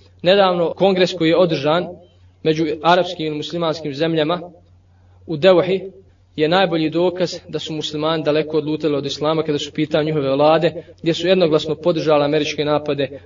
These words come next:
na Afganistan. Kada je u pitanju ova tačka, američki orientalista Smith je rekao: "Kada bi se muslimanima dalo da žive u demokraciji,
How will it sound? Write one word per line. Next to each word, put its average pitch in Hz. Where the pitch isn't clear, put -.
na 143
Afganistan. 135
Kada 214
je 202
u 208
pitanju 220
ova 185
tačka, 185
američki 220
orientalista 185
Smith 202
je 160
rekao: 156
"Kada 190
bi 196
se 208
muslimanima 202
dalo 175
da 156
žive 196
u 175
demokraciji, 180